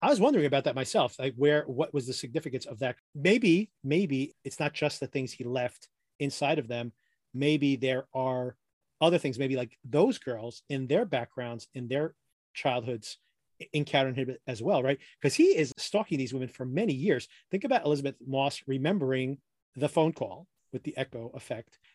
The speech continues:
that, which is very strange. <laughs> You imagine being in that situation where, you know, "How are you doing this?" She's, the one woman says on the phone, right? 'Cause he's playing stuff before she says it, which is pretty disturbing. Or sending the other woman pictures. The photographs she finds in the house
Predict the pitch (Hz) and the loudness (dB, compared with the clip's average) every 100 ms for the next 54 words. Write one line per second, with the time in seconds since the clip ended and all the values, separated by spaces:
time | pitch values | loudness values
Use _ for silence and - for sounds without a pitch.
0 | - 123 131 127 127 117 139 - 131 127 | -14 -6 -4 -4 -6 -2 -2 -2 -2 -2
1 | - - 151 156 131 151 151 165 143 139 | -4 -4 -2 -2 -2 0 0 0 0 0
2 | 127 127 - 131 131 135 131 117 117 _ | 0 -2 -6 -8 -4 -4 -4 -8 -8 _
3 | _ _ 123 123 147 151 131 139 127 117 | _ _ -8 -2 2 2 2 0 -2 -4
4 | - 180 - 117 117 127 120 117 117 - | -8 -10 -10 -8 -6 -4 -6 -8 -8 -8
5 | 117 - 120 110 - 190 120 120 120 117 | -8 -10 -14 -10 0 2 2 -4 -6 -8
6 | - _ _ - 151 135 139 - 123 127 | -10 _ _ 0 0 2 -4 -4 -6 -8
7 | - 110 165 120 113 107 - - 143 113 | -8 -4 -2 -2 -6 -14 -14 -8 -6 -8
8 | - 117 110 - _ _ _ - 165 - | -8 -10 -10 -14 _ _ _ 2 4 4
9 | 175 147 143 180 143 131 - 220 - 135 | 2 4 4 4 2 0 -2 -4 -2 -2
10 | 185 - - 127 147 131 127 135 - 123 | -2 -8 -10 -6 -4 -2 -4 -6 -6 -8
11 | - 139 131 135 127 | -6 -8 -4 -2 -4